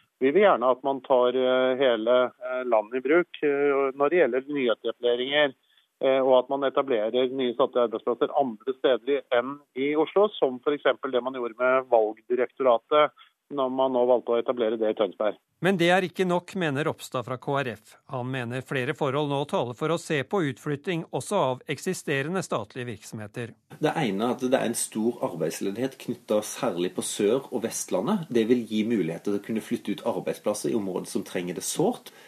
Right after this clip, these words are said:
Speaker 3: Det andre er at det skal bygges cirka fem tusen fem hundre nye kontorplasser i Oslo til direktorater og til departement. Og i stedet for å ta en så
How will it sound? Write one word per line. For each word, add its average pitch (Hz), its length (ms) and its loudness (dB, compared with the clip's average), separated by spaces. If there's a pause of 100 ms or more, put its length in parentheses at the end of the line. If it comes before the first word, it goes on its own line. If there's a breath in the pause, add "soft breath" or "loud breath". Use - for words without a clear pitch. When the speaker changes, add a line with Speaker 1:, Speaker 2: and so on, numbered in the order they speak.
(160 loud breath)
Speaker 3:
Det - 160 4
andre 104 260 2
er 117 80 4
at 139 80 0
det 135 100 -2
skal 135 140 0
bygges 113 400 0
cirka 117 240 -4
fem - 380 -8
tusen 110 340 -10
fem 113 280 -6
hundre 104 340 -2 (260 loud breath)
nye 107 240 2
kontorplasser - 880 -4
i 139 80 0
Oslo 180 460 0 (280 loud breath)
til 113 240 2
direktorater 110 760 2
og 110 80 2
til 107 80 0
departement. 190 580 -2 (400 loud breath)
Og 147 140 2
i - 20 -4
stedet 113 480 2
for 151 140 2
å 147 40 -6
ta 123 200 -6
en 147 100 -6
så - 320 2